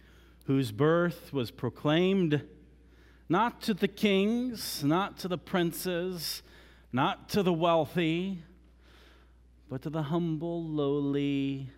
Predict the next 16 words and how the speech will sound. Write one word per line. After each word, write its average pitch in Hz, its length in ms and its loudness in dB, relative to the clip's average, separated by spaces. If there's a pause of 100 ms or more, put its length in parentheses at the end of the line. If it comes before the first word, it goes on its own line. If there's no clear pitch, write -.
(300)
poor 147 800 -6 (760)
shepherds. - 1400 -12 (3250)
If 117 140 -2
you 120 80 2
take 147 300 2
your 143 80 2
Bibles 135 500 2
and 117 160 0
turn 143 300 0
with 113 240 -4
me 113 100 0
this 104 260 -4
morning 131 640 0 (840)
to 110 140 -6
First - 560 -4
Corinthians 135 1300 0